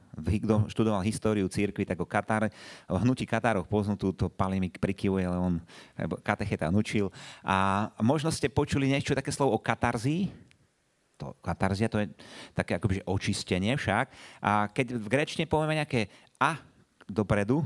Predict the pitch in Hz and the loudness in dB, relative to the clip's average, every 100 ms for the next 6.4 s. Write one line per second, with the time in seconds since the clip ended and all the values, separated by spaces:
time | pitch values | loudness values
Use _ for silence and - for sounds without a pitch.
0 | - 98 104 120 - 120 135 135 - 127 | -2 -4 -2 -2 -2 0 2 0 0 -2
1 | 131 131 135 131 101 95 104 113 127 123 | 2 0 2 2 0 -2 -2 0 0 0
2 | 123 - - - 131 151 151 - 107 87 | 0 0 -2 -2 -2 0 -4 -2 0 0
3 | 92 92 - 113 147 190 - - - - | 0 -2 0 0 0 -2 -8 -20 -20 -8
4 | - 135 - 156 - 131 165 170 160 135 | -4 -2 2 2 2 -2 -2 -2 -2 -2
5 | - 123 113 117 131 117 110 - - - | 0 2 2 2 2 2 2 -2 -10 -4
6 | 123 117 113 101 | 0 2 2 0